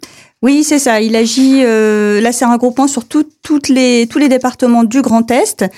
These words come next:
Et, euh, chaque grande région a, elle également, son centre de dépistage régional.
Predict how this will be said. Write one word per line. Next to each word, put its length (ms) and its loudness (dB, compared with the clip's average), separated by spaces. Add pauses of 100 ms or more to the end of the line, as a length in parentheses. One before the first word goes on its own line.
(340)
Et, 240 2
euh, 100 2
chaque 300 -2
grande 240 2
région 440 2
a, 100 0
elle 180 0
également, 460 0
son 200 0
centre 380 -2
de 100 0
dépistage 560 -4
régional. 460 -2